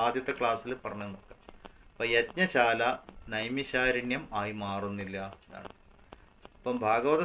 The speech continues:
സപ്താഹം കേട്ടിട്ടും എന്തുകൊണ്ട് അതിൻ്റെ പ്രയോജനം പൂർണ്ണമായിട്ടുണ്ടാവുന്നില്ല എന്ന് പറഞ്ഞാൽ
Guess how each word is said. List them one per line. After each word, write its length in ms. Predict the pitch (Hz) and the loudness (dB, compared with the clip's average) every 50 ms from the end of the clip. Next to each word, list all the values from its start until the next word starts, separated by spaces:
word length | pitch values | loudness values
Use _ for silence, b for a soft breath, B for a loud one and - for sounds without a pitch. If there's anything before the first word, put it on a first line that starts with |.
| 175 - | 2 0
സപ്താഹം 440 | 147 - - 147 139 147 151 156 143 131 | 0 2 2 4 4 4 4 2 2 2
കേട്ടിട്ടും 400 | 127 127 127 123 - - 127 127 123 120 | 2 2 0 -4 -4 -4 -2 -2 0 -2
എന്തുകൊണ്ട് 420 | 123 127 143 156 156 170 180 175 170 | 0 2 2 2 4 4 4 6 6
അതിൻ്റെ 260 | 156 156 156 151 160 156 143 | 6 6 6 4 4 6 6
പ്രയോജനം 560 | 127 127 127 131 135 143 139 147 151 160 156 131 | 6 8 8 8 6 6 6 4 2 0 0 0
പൂർണ്ണമായിട്ടുണ്ടാവുന്നില്ല 1160 | 127 123 127 131 151 156 156 156 151 147 147 - 139 135 127 127 127 127 127 131 131 123 123 123 | 2 2 2 2 2 2 4 6 4 4 4 2 0 0 2 4 4 4 2 2 0 0 0 0
എന്ന് 120 | 127 131 123 | 2 0 0
പറഞ്ഞാൽ 240 | 120 123 123 135 | 0 0 -2 -4